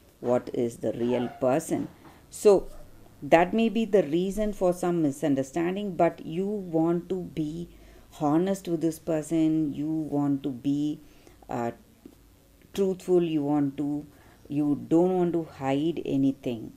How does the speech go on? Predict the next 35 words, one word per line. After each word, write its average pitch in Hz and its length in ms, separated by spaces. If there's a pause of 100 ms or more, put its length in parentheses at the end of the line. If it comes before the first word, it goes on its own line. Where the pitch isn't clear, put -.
(180)
anymore. 123 600 (500)
So - 200
your 156 240 (160)
true 170 260
nature 160 680
is 143 220
coming 151 400
out. 147 240 (960)
That 165 300
may 185 160
be 185 120
the 175 200
reason, 180 500
maybe 160 300
some 160 500
misunderstanding, 135 1200
or, 117 300 (560)
uh, 120 180
you 127 280
need 147 300
to 147 120 (120)
do 139 300
things 135 320
in 120 240
a 110 100
different 139 560
way 135 280
today. 120 300 (500)
So - 180
we 185 220
will 196 120
see 185 220
the 147 140
next 160 340
cards. 175 480